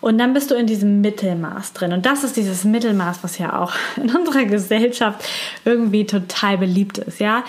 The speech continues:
Du sollst dich nicht aufregen, du sollst still sein, du sollst deine Arbeit tun und in diesem Mittelmaß bleiben. Genauso ist das mit deiner Stimmung dann, wenn du Antidepressiva nimmst. Was aber spannend ist, wenn du dir mal den Beipackzettel von den Antidepressivern durchschaust,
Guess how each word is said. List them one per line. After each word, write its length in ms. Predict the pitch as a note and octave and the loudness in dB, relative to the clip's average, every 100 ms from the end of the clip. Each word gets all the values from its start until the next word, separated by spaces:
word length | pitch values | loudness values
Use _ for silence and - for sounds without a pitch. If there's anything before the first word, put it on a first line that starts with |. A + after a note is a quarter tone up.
| - - - - | -10 -16 -18 -4
Du 60 | |
sollst 280 | G#3 G3 G3 | -2 0 -2
dich 100 | F#3+ | -2
nicht 160 | G3+ - | 0 0
aufregen, 400 | C4+ C4+ C4+ A#3 | 0 0 0 0
du 80 | |
sollst 380 | F#3+ F#3+ F#3 - | 0 -2 -2 -6
still 280 | - B3+ B3+ | 0 2 2
sein, 200 | A3 G3+ | 2 0
du 60 | F#3 | 0
sollst 240 | F#3+ F#3 | -2 0
deine 220 | F#3 F3+ | -2 0
Arbeit 360 | G3+ G#3+ F#3 F#3 | 0 0 0 -2
tun 240 | G3+ F#3+ | -2 -2
und 260 | F3+ F3+ F3 - - _ | -2 -4 -6 -14 -20 _
in 180 | - B3 | -2 0
diesem 220 | A3+ G3+ | 2 2
Mittelmaß 500 | G3 F#3 E3 E3 E3+ | 0 -2 -6 -6 -8
bleiben. 340 | - E3 G#3 G3+ | -6 -6 -4 -2
Genauso 320 | C4+ D4+ C4+ | 0 2 0
ist 140 | A#3+ | 0
das 160 | A#3+ A3+ | -4 -2
mit 120 | A#3 | 0
deiner 260 | A3 G3 G3 | 0 0 0
Stimmung 440 | - C#4 D4+ C#4 | 2 4 4 2
dann, 180 | B3 C4 | 2 2
wenn 120 | A#3 | 2
du 100 | G3+ | 0
Antidepressiva 880 | - G3 G#3 F#3 F#3 F#3+ - F#3 F3 | 0 0 0 -2 -4 -8 -8 -6 -6
nimmst. 280 | E3 G#3 - - - - - - - - - | -6 -8 -12 -18 -20 -20 -16 -14 -12 -10 -2
Was 180 | A3+ B3+ | 0 2
aber 180 | A3+ | 0
spannend 400 | G#3 - C#4 B3+ | 0 2 2 2
ist, 180 | - - | -2 -2
wenn 160 | G3+ G3 | 2 2
du 60 | |
dir 140 | F#3+ G3 | 2 2
mal 120 | F#3+ | 2
den 140 | F3 | 2
Beipackzettel 960 | E3+ A3+ B3+ A3 - F3+ F#3 G#3 C#4+ D#4 | 2 0 0 -4 -2 -4 0 0 -2 -4
von 220 | - G#3 | -4 0
den 120 | F#3+ F#3 | 2 0
Antidepressivern 1040 | G3 G3+ F#3 F#3 - F3+ - B3 G3+ F3+ | 0 0 0 -2 -4 -6 -2 2 2 2
durchschaust, 840 | E3+ F3 - - E3 G3+ B3+ - | 0 -2 -4 -2 -2 -2 -6 -12